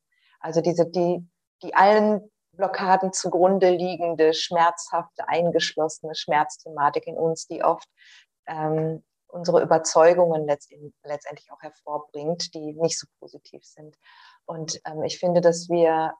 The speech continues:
alle unsere Urwunde lösen sollten. Und, äh, das biete ich auch schon an, aber ich arbeite jetzt an einem Pro-,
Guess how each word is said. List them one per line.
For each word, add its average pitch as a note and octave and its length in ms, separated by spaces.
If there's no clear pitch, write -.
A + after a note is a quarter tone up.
alle E3+ 260
unsere D#3 300
Urwunde D#3 440
lösen D3 360
sollten. E3 640
Und, D#3+ 500
äh, D#3+ 100
das D3+ 180
biete F#3+ 220
ich D#3+ 140
auch D3 120
schon D3 240
an, F#3+ 360
aber D#3+ 280
ich D#3+ 160
arbeite D#3+ 400
jetzt D#3+ 220
an D3+ 160
einem D3+ 320
Pro-, D3 240